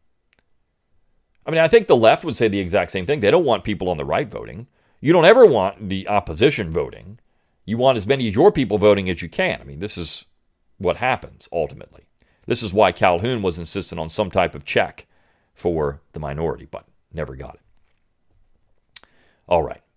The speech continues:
Well, I thought this piece was really good, and I wanted to cover it, uh, and so hope you enjoyed it. Um, I, I think that it's essential to think about these ideas, these things, in this context. You know, we have,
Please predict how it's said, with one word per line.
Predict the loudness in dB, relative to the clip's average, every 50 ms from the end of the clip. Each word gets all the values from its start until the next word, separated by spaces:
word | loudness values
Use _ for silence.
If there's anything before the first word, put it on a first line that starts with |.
| _ _ _ _ _ _ _ _ _ _ _ _ _ _ _ _
Well, | 4 6 6 6 4
I | 2 0
thought | 2 2 2 2
this | 2 0 -2
piece | 0 -2 -2 -2 -2
was | -4 -6 -2
really | 0 0 0 0 0
good, | 0 0 0 0 -2 -6 -12 -18 -20 _ _ _ _ _ _ _ _ _
and | -4 0 0
I | 2
wanted | 2 2 0 0 -2 -4
to | -2
cover | 0 0 0 0 -2 -6
it, | -6 -8 -12 _ _ _ _ _ _ _ _ _ _ _ _ _
uh, | -6 -2 0 0 0 -2 -4
and | -4 -4 -4 -4 -6 -8
so | 0 4 4 6 6 6 4 2 -2 -8 -14 _ _ _ _
hope | 2 2 2 2 2
you | 0 0 2 2
enjoyed | 0 -2 -2 -8 -10 -10 -10 -12
it. | -12 -12 -14 -16 _ _ _ _ _ _ _ _ _ _ _
Um, | 0 0 0 0 -4 -10
I, | -14 -14 -6 -4 -4 -2 0 -2
I | -2
think | 0 0 -2 0 0
that | 0 0
it's | 0 -2 -4 -8
essential | -4 -2 -2 -2 -2 -2 -2 -2
to | -2
think | 0 0 -2 -2 -2
about | 0 2 2 2 2 -2
these | -6 -6 -6 -6 -8 -8 -6
ideas, | -4 -2 -2 -2 -4 -2 0 0 0 0
these | -4 -6 -6 -8 -6
things, | -2 0 0 0 0 -4 -8 -12 -12 -14 -14 -14 -16 -18 -18 _ _ _ _ _ _ _ _ _ _ _ _ _ _ _ _ _
in | -4 -4 -2
this | -2 -4 -4
context. | -6 -6 -2 0 0 0 -2 -4 -10 -12 -14 -14 -16 -18 -20 -20 -20 -20 -20
You | -20 -20
know, | -18 -16
we | -16 -14 -10 -4
have, | -2 0 2 2 0 -2 -4 -12 _